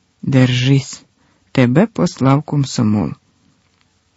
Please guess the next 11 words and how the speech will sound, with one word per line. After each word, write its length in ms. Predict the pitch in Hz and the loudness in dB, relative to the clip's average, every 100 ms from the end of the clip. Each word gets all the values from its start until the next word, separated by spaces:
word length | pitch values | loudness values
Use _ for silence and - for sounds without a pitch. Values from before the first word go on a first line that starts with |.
| _ _ _ _ _ _ _ - | _ _ _ _ _ _ _ 2
Він 200 | 165 151 | 6 6
потис 460 | - 147 147 135 | 2 0 0 2
їй 60 | 135 | 2
на 140 | 127 | 2
прощання 640 | 117 127 123 - 131 131 123 | 0 -4 -6 0 2 2 2
руку 380 | 170 208 208 202 - - - | 0 2 0 0 -6 -12 0
і 100 | 196 | 2
погаркотів 720 | 196 180 170 - 131 - 156 | 4 4 2 0 -2 0 0
під 240 | - 139 | 0 -2
водою 460 | 113 113 113 123 123 | 0 -2 2 2 4
назад. 500 | 123 120 67 - | 4 0 -4 -8